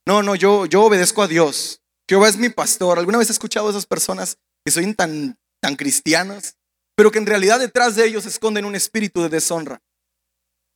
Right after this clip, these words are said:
¿Quién es ese para decirme algo? ¿Quién es ese lepe que está ahí arriba? ¿Quién es esa hermana que va a decir, "Ya van a pedir esto, ya van a hacer aquello"? Escucha, el nivel de honra que tú y yo tengamos, el nivel de honra que dirija nuestra vida será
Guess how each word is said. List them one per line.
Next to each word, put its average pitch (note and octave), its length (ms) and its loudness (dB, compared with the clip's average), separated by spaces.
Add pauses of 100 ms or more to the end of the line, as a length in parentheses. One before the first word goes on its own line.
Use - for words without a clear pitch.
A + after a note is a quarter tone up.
(140)
¿Quién G3 160 -2
es A3 140 -2
ese G#3+ 180 -4
para G3+ 180 -8
decirme F#3 400 -8
algo? G3+ 220 -10 (640)
¿Quién G3+ 120 -6
es G3+ 80 -4
ese G3+ 160 -2
lepe G3 340 -4
que - 120 -20
está - 160 -18
ahí F3+ 60 -14
arriba? E3+ 180 -20 (800)
¿Quién G#3+ 160 0
es A#3 80 0
esa A#3+ 180 0
hermana G#3+ 440 -2
que F#3 100 -6
va F#3 80 2
a G3 40 2
decir, G3+ 440 -6 (360)
"Ya G#3 100 2
van B3+ 160 2
a C4 60 -2
pedir A3+ 280 0
esto, B3 380 0 (300)
ya A#3 80 4
van C4+ 120 2
a C#4 40 0
hacer C4 180 -2
aquello"? B3+ 420 -2 (960)
Escucha, - 240 -6
el D3 100 -6
nivel D3+ 360 0
de E3 120 -2
honra D#3+ 340 -2
que D3+ 140 -10
tú E3+ 240 -4
y D3+ 60 -2
yo E3 140 0
tengamos, C#3+ 720 -6 (320)
el D#3 120 -6
nivel E3+ 300 -2
de F#3+ 100 -2
honra F#3 340 -4
que D#3+ 140 -10
dirija F3+ 340 -4
nuestra E3+ 320 -6
vida E3 260 -4
será D3+ 420 -2